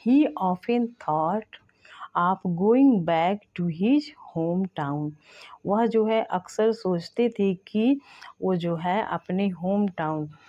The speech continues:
में लौट जाएं। He was very happy when he was sent to New Millennium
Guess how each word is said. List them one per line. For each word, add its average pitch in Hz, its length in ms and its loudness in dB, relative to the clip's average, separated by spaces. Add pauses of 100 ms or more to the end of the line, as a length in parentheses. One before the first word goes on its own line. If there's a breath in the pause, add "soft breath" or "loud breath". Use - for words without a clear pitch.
(460 loud breath)
में 240 260 0 (420 loud breath)
लौट 175 380 0
जाएं। 135 400 -6 (1800 loud breath)
He 269 120 6
was 262 240 2
very 208 340 4 (180)
happy 156 500 -4 (560 loud breath)
when 262 340 4 (140)
he 214 240 2
was 214 400 -2
sent 220 580 0
to 156 160 -6 (500 loud breath)
New 247 280 4
Millennium 175 680 0